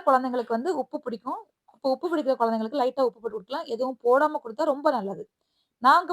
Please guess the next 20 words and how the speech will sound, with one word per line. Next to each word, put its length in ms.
வந்து 220
இந்த 180
மாதிரி, 160
அ, 160
நாட்டு 260
ச-, 260
நாட்டு 240
சர்க்கரை 260
சேர்க்க 240
வேண்டாம். 280
பனங்கற்கண்டு 640
அப்படி 260
இல்லைன்னா 340
பனை 260
வெல்லம், 280
கருப்பட்டி 400
சேர்த்துக்கலாம். 540
சேர்த்துட்டு 340
அடுப்புல 260
வச்ச 160